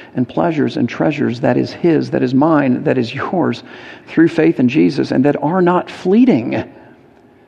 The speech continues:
but that are eternal. That's the idea. That's the point. And so long before Moses becomes Israel's deliverer, he himself is delivered, and he's delivered from the Nile, and he's delivered from sin, and he's delivered from death. But here's what else he's delivered from. He is delivered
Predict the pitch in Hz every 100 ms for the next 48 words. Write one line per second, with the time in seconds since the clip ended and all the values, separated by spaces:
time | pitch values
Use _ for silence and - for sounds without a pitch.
0 | _ _ _ _ _ _ _ - 170 165
1 | 160 151 143 - - 247 139 - - -
2 | _ _ _ _ _ _ _ _ _ _
3 | _ _ _ - 190 - - - - 139
4 | 127 127 202 131 92 - - - _ _
5 | _ - 170 202 - 135 - 208 147 -
6 | 160 156 208 240 196 - 185 170 185 175
7 | 147 156 180 175 175 170 165 139 110 139
8 | 202 165 143 127 214 165 127 151 - -
9 | - - 220 226 185 165 - 202 202 -
10 | 139 156 151 220 156 139 156 151 170 143
11 | 175 160 165 170 143 160 165 170 165 151
12 | 165 175 165 - 160 - 170 165 165 151
13 | 147 185 175 - 139 196 214 - 160 285
14 | 262 208 247 - 143 139 139 139 139 143
15 | 143 247 180 156 151 226 180 139